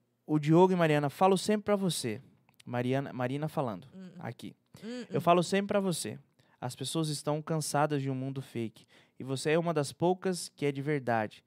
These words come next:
Speaker 1: Você e
Speaker 2: Hum.
Speaker 1: seu marido são muito fofos."
Speaker 2: <laughs> Obrigada.
Speaker 1: Aí depois a Vander-, a Vanderleia, a Leia, né, que você falou,
Speaker 2: Uhum.
Speaker 1: falou que você é maravilhosa.
Speaker 2: Obrigada, gente.
Speaker 1: E eu já quero agradecer a todo mundo que tá aqui.
Speaker 2: Obrigado mesmo, de coração.
Speaker 1: Eu quero, pra finalizar,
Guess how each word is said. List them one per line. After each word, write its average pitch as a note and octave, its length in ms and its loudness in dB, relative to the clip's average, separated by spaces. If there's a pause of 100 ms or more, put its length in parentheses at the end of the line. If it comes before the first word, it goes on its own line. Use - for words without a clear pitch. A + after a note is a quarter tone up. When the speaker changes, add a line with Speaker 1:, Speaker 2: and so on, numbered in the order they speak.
(400)
Speaker 1:
Você C3 240 -2
e E3 40 4
Speaker 2:
Hum. - 20 -2
Speaker 1:
seu E3+ 160 -2
marido D3 340 -2
são D3 180 -4
muito D3 240 -8
fofos." - 680 -4
Speaker 2:
<laughs> C4 420 -8
Obrigada. G#3 800 -4
Speaker 1:
Aí B2+ 180 6
depois C#3+ 380 2
a C#3+ 160 2
Vander-, C#3 500 -4
a B2+ 100 -2
Vanderleia, B2+ 800 -4
a B2 80 -6
Leia, A#2+ 360 0
né, B2+ 120 -4
que - 80 -12
você B2 80 -8
falou, B2+ 320 -2
Speaker 2:
Uhum. A#3+ 160 -10 (320)
Speaker 1:
falou B2 260 -6
que B2 120 -18
você B2+ 240 -6
é - 20 -4
maravilhosa. B2+ 720 -4 (120)
Speaker 2:
Obrigada, F#3 480 -12
gente. E3 340 -20
Speaker 1:
E C#3+ 560 0 (160)
eu C#3+ 140 4
já D3+ 160 0
quero D#3+ 160 -6
agradecer C3+ 380 -8
a C3 60 -6
todo C#3+ 220 -10
mundo B2+ 220 -8
que - 120 -20
tá A#2 200 -6
aqui. A2 180 -10
Speaker 2:
Obrigado G3+ 480 -6
mesmo, E3+ 260 -14
de - 120 -20
coração. F#3+ 340 -16 (460)
Speaker 1:
Eu D#3+ 140 -6
quero, F#3 260 -4
pra G#3 200 -2
finalizar, D3+ 640 -4